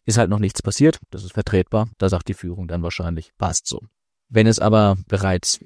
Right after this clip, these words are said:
im Februar war, das Audit, und die Empfehlungen sind dort bereits aufgetreten und wir haben es jetzt November, dann stellt sich für eine Führung die Frage, was ist in dieser Zeit eigentlich passiert, beziehungsweise warum ist nichts passiert? Und daraus, aus dieser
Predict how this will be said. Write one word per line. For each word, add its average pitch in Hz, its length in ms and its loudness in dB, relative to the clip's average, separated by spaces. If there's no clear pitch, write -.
im 101 140 -4
Februar 131 460 4
war, 87 120 -2
das - 200 -4
Audit, - 400 -4
und - 220 -14
die 85 100 -12
Empfehlungen 90 480 0
sind 92 340 -2
dort 101 220 -2
bereits 92 260 -2
aufgetreten 120 840 0
und 113 180 0
wir 95 140 2
haben 98 80 0
es - 80 -6
jetzt - 180 -8
November, 107 400 -2
dann 92 160 -2
stellt 107 260 2
sich 107 120 2
für - 200 -2
eine 98 100 2
Führung 185 380 2
die 156 80 4
Frage, 139 500 4
was 101 200 -2
ist 233 120 -2
in 196 80 2
dieser 143 240 2
Zeit - 240 0
eigentlich 95 320 -4
passiert, 107 540 2
beziehungsweise 98 560 -2
warum 98 400 0
ist - 240 -4
nichts - 320 -6
passiert? - 400 -8
Und 98 480 2
daraus, 151 840 2
aus 104 200 -6
dieser 101 320 0